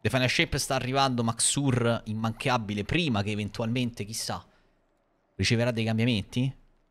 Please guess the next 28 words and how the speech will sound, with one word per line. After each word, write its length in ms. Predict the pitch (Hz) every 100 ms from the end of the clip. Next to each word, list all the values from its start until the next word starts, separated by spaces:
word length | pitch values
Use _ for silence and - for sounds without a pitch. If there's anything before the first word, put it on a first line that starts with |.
| _ - - _
Spawnerà 500 | - - 113 117 131
da 120 | 117
altre 240 | 117 -
parti? 540 | 113 117 95 - 120 135 _ -
Non 120 | 113
lo 80 | 95
so, 280 | 87 87 -
per 100 | 113
il 80 |
momento 340 | 120 131 123 113
Xur 280 | - 120 104
è 20 |
in 140 | 95
torre. 400 | - 85 85 90 - _ - _
Comunque, 460 | - 95 87 - 92
solito 260 | - 101 107
posto, 320 | 110 92 -
all'hangar, 600 | 95 107 98 87 85 87 - - _ - -
dove 380 | 101 131 151 143
lo 80 | 127
trovate 580 | 127 135 117 104 101 - _ _ _ - - _ _ _ -
affacciato 680 | 113 - - - 190 160
da 340 | 127 147 165 156 - - _ _ _ -
anni 540 | 139 113 104 95 90 - _ _
ormai. 520 | 113 104 101 90 85 -
Però, 360 | 160 180 123 - - _ _
però, 340 | - 139 104 - _ _ _
però, 260 | 117 95